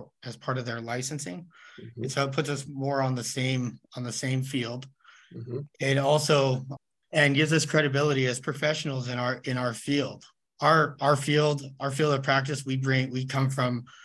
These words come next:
Speaker 1: uh, lived experience,
Speaker 2: Mm-hmm.
Speaker 1: and then, and then also of a field of tra-, of training, but the main piece that we bring is from our lived ex-,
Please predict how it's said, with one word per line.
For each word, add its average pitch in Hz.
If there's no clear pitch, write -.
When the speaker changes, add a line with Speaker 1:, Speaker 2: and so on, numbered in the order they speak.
Speaker 1:
uh, 117
lived 147
experience, -
Speaker 2:
Mm-hmm. 117
Speaker 1:
and 135
then, 135
and 127
then 127
also 139
of 127
a 123
field 135
of 120
tra-, 147
of 123
training, 147
but 123
the 131
main 156
piece 160
that 127
we 131
bring 143
is 123
from 123
our 127
lived 127
ex-, 120